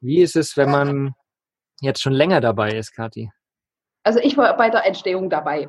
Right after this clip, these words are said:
Speaker 2: muss man wirklich so sagen. Wir saßen
Speaker 1: Cool.
Speaker 2: zusammen, wir hatten ja das E-U-Projekt mit verschiedenen Ladeninhabern. Da war, das war meine Entstehungsphase. Und irgendwann saßen wir beim Bier und haben gesagt, wir müssen das größer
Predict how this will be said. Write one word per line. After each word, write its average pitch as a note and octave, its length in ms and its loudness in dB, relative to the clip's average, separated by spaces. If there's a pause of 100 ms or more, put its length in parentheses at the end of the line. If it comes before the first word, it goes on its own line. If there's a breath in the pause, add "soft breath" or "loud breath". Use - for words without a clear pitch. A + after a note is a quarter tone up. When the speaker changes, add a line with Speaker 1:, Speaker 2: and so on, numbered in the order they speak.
Speaker 2:
muss F#3 140 -8
man G3 160 -4
wirklich F#3+ 300 -2
so F3 80 -4
sagen. E3 260 0
Wir D#3+ 140 0
saßen C#4+ 280 2
Speaker 1:
Cool. C#4 200 2 (180)
Speaker 2:
zusammen, A#3+ 500 0
wir A3+ 140 0
hatten G#3+ 160 -6
ja G3+ 140 0
das G3 240 -2
E-U-Projekt B3 800 -4
mit G#3+ 200 -6
verschiedenen G#3 520 -2
Ladeninhabern. G#3+ 1080 0 (480 loud breath)
Da F#3 140 0
war, F3 320 2
das F3+ 160 -6
war F3 160 2
meine G#3 320 2
Entstehungsphase. A#3+ 1080 -4 (440 soft breath)
Und F#3+ 540 2 (100)
irgendwann G#3 440 -2
saßen G3+ 260 -2
wir F#3 100 -2
beim F3 280 -2
Bier F3+ 180 -2
und E3+ 100 -2
haben E3+ 120 0
gesagt, E3 240 -6
wir E3+ 80 -2
müssen E3+ 180 -2
das D#3+ 180 -4
größer D#3+ 300 -4